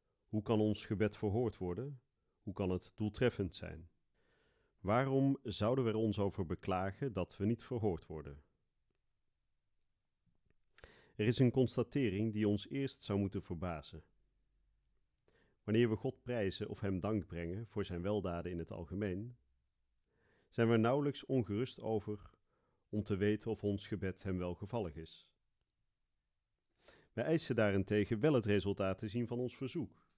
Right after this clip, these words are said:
Wat is dan wel het beeld van God dat de drijfveer is van ons gebed? Een middel dat wij gebruiken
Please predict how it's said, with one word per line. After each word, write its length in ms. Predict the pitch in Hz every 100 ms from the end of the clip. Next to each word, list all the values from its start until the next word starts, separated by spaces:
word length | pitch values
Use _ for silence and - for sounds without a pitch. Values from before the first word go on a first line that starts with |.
| _ _ _ _ _ _ _ _ _ _ _ _ _ _
Wat 180 | 120 151
is 140 | 147
dan 140 | 147 131
wel 100 | 123
het 140 | 92
beeld 260 | 107 139 -
van 200 | 110 95
God 320 | 123 - -
dat 160 | 104 101
de 100 | 90
drijfveer 500 | 98 123 127 110 101
is 140 | 98
van 120 | -
ons 180 | 87 85
gebed? 440 | - 82 85 - _ _ _ _ _ _ _ _ _ _ _ _ _ _ _ _ -
Een 160 | 92
middel 280 | 104 135 110
dat 180 | 98 95
wij 160 | 98
gebruiken 720 | 87 85 85 98 135 - 190